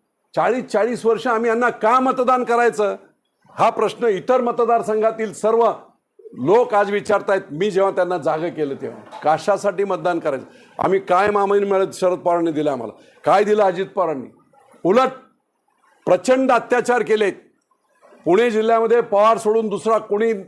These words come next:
निर्माण झाला नाही पाहिजे, मोठा झाला नाही पाहिजे, सगळ्यांचे पाय कापण्याचे प्रयत्न त्यांनी केले आहेत. मग ते भोर असो, पुरंदर असो, एवढं डिटेल मी तुम्हाला आता सांगणार नाही. एक तारखेला आमची पहिली मुवमेंट ही आहे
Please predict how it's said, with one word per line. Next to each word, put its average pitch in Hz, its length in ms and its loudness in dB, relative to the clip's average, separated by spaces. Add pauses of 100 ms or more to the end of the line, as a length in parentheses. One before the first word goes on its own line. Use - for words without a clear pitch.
(300)
निर्माण 202 360 2
झाला 196 240 4
नाही 190 160 0
पाहिजे, 160 300 -4 (380)
मोठा 190 340 2
झाला 220 260 4
नाही 220 120 0
पाहिजे, 214 180 0
सगळ्यांचे 208 540 -2
पाय 202 300 0
कापण्याचे 196 460 -2
प्रयत्न 190 340 -4
त्यांनी 185 260 -2
केले 175 220 -2
आहेत. 175 120 -2 (520)
मग 135 140 0
ते 160 220 4
भोर 165 320 2
असो, 202 360 2
पुरंदर 196 480 0
असो, 196 520 -4 (1040)
एवढं 214 240 2
डिटेल 240 320 0
मी 240 100 -2
तुम्हाला 240 280 -2
आता 233 220 0
सांगणार 208 380 0
नाही. 139 180 -8 (1400)
एक 202 320 4
तारखेला 220 340 2
आमची 202 280 -2
पहिली 185 340 -2
मुवमेंट 202 360 -2
ही 190 180 0
आहे 202 160 2